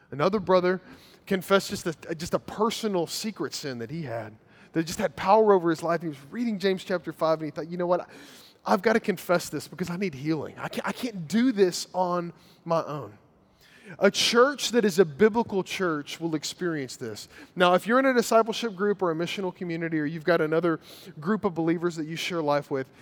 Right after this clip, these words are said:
it will absolutely be terrifying when you enter into this. I promise you it will. And the enemy will try everything that he can to keep you from doing it.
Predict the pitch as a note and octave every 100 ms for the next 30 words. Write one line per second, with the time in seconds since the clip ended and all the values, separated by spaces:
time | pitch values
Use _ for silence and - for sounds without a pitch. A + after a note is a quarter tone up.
0 | F#3 - C4 B3+ B3 G3 A#3 A#3 - A3+
1 | A#3 G#3 F#3 F#3+ - F3+ F3 D3+ C3+ B2+
2 | D3+ D3 C#3 C3+ B2 A2+ G2+ - - -
3 | _ _ - D#3+ - - G#3 A3 G3+ -
4 | D#3 B2+ A2+ A2+ - - _ _ - F3
5 | G3 F#3+ A3+ B3 A#3+ G3+ - G3 F#3+ G#3+
6 | A#3+ C#4+ B3 C4 A#3 G#3 G3 F#3+ F#3 D3+
7 | - G#3+ F#3+ F#3+ - D#3 C#3+ C#3 B2+